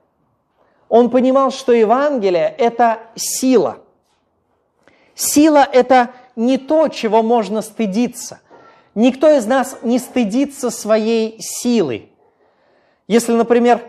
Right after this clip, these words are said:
молодой человек, или пусть уже пожилой мужчина, я не знаю, неважно – заходит в спортзал,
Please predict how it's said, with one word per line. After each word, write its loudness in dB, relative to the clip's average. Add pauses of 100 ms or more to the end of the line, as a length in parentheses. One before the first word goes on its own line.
(120)
молодой 2
человек, 0 (600)
или -8
пусть -8
уже -2
пожилой 0
мужчина, -6
я -6
не -10
знаю, -8
неважно – -2 (380)
заходит 0
в -12
спортзал, 2